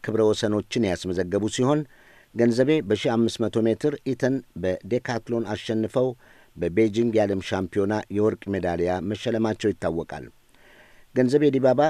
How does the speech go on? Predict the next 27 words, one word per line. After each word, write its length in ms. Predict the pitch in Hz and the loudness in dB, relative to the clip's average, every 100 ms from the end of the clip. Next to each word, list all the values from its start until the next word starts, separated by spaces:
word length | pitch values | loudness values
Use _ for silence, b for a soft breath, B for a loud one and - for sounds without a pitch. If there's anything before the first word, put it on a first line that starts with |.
| - | 0
በአምስት 420 | 104 110 117 - | -2 2 2 0
ሺህ 180 | - - | -4 2
አዳራሽ 440 | 113 101 110 107 104 | 2 2 0 0 -2
ውስጥ 180 | 110 - | -6 -4
ሩጫ 260 | 107 101 117 143 156 b b b | -4 -4 -2 -2 -2 b b b
አስራ 260 | - 82 - 95 | -14 -10 -6 -4
አራት 280 | 104 120 123 | -2 -2 -2
ደቂቃ 300 | 113 107 110 113 | -4 -4 -4 -4
ከአስራ 340 | - 107 - 107 | -2 -4 -2 -4
ስምንት 340 | - 120 120 | -2 -2 -2
ነጥብ 260 | - 107 107 | -2 -6 -6
ስምንት 280 | - 117 110 | -2 0 0
ስድስት 300 | - 113 135 | -4 -6 -4
ሴኮንድ 320 | - - 104 95 | -2 -2 -2 -2
በመግባት 500 | 95 95 92 127 131 B B B B | -2 -4 -2 -2 -4 B B B B
አዲሱን 500 | 87 85 101 - 139 113 | -10 -8 -6 -4 -2 0
የዓለም 320 | 104 101 98 | 0 0 -2
ክብረ 260 | - 95 95 | -4 -2 0
ወሰን 340 | 90 - 101 | 0 -2 -6
ካስመዘገበች 800 | 90 90 - 113 95 82 87 87 92 | -4 -8 -4 -2 -2 -4 -4 -6 -4
በኋላ 260 | 101 107 135 156 B B B B - | -2 0 -2 -4 B B B B -6
በአምስት 520 | 101 110 123 147 - | -4 2 4 4 2
የሺህ 260 | 123 - 143 | 0 0 0
አምስት 260 | 117 120 120 | 0 0 0
መቶ 180 | 107 110 | -2 0
ሜትር 280 | 104 - 95 | 0 -2 -4
ውድድሮች 500 | 92 87 87 107 | -4 -4 0 0